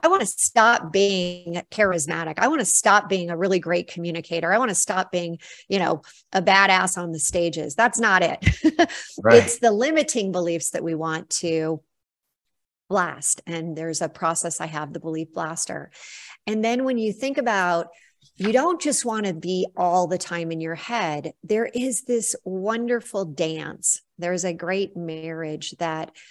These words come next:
Speaker 1: happens when you have your head working with your heart. And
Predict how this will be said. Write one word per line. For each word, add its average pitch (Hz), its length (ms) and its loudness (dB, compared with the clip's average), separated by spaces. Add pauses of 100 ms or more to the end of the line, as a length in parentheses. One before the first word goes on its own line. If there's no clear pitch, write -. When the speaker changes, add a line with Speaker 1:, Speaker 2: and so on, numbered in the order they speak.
(120)
Speaker 1:
happens 190 560 -4
when 165 200 -8
you 156 120 -6
have 170 480 -8
your 160 220 -8
head 185 640 -8 (200)
working 180 840 -2
with 151 300 -8
your 135 120 -12
heart. - 460 -8 (640)
And 190 420 -2